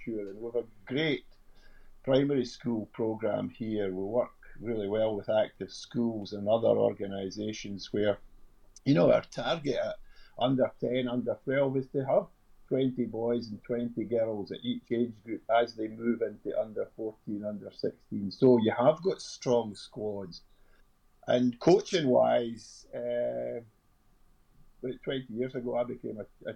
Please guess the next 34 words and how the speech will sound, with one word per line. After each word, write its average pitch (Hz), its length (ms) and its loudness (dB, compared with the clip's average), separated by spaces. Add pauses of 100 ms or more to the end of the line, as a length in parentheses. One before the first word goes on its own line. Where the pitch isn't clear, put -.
(120)
tutor 113 580 0
and 95 360 -6
level 113 400 0
three 113 300 -4
coach, 110 320 -2
et 104 140 -16
cetera. 110 440 2
But, 110 240 2 (600)
you 160 100 0
know, 120 340 2 (520)
start - 420 4
with 165 160 4
Keith 135 220 2
and 110 160 -6
Kim, 104 220 0
they 139 140 -2
become 156 380 -2
involved. 104 480 -4
Pete - 220 -4
Duncan, 120 800 -2
Jen 123 400 0
McLaren, 117 580 -2
I've, 110 280 -8 (340)
I've 135 80 -8
had 147 120 -4
a 143 120 -10
whole 185 400 -2
load 143 340 -4
of 127 120 -8
fantastic - 720 -2
coaches, 123 580 -4
the, 107 260 -10
the 107 120 -12
Connells, 120 880 2